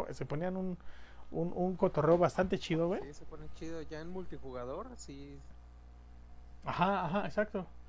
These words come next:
Speaker 1: Ya en multijugador se pone bien, bien, bien chulo.
Speaker 2: Es
Speaker 1: Y
Speaker 2: que es
Speaker 1: este
Speaker 2: ahí donde cambia la cosa,
Speaker 1: Ajá,
Speaker 2: ¿no?
Speaker 1: y de repente, pues, a-
Speaker 2: Ya cuando le sacas el potencial al
Speaker 1: Exacto,
Speaker 2: juego.
Speaker 1: exacto. Y,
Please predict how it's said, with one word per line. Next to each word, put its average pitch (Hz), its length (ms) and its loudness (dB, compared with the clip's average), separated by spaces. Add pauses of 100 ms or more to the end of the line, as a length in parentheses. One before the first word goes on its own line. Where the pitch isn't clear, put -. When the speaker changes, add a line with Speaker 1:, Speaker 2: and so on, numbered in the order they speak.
(380)
Speaker 1:
Ya 175 80 2
en 196 60 2
multijugador 165 440 2
se 185 100 0
pone 185 260 -2
bien, 185 280 0
bien, 208 220 0
bien 185 160 0
chulo. 196 360 2 (540)
Speaker 2:
Es - 80 -10
Speaker 1:
Y - 40 -2
Speaker 2:
que - 20 0
es 160 80 -2
Speaker 1:
este 165 140 -6
Speaker 2:
ahí 156 100 0
donde 151 260 -6
cambia 147 340 -6
la 131 140 -8
cosa, 147 320 -4
Speaker 1:
Ajá, 175 320 6
Speaker 2:
¿no? 151 80 2
Speaker 1:
y 156 40 6
de 160 100 12
repente, 180 340 8
pues, 135 220 -2
a- 135 180 2 (240)
Speaker 2:
Ya 135 100 -10
cuando 131 280 -8
le 117 100 -8
sacas 147 320 -10
el 139 80 -12
potencial 131 520 -8
al 135 80 -4
Speaker 1:
Exacto, 151 320 0
Speaker 2:
juego. - 160 2
Speaker 1:
exacto. 170 440 4
Y, 170 180 4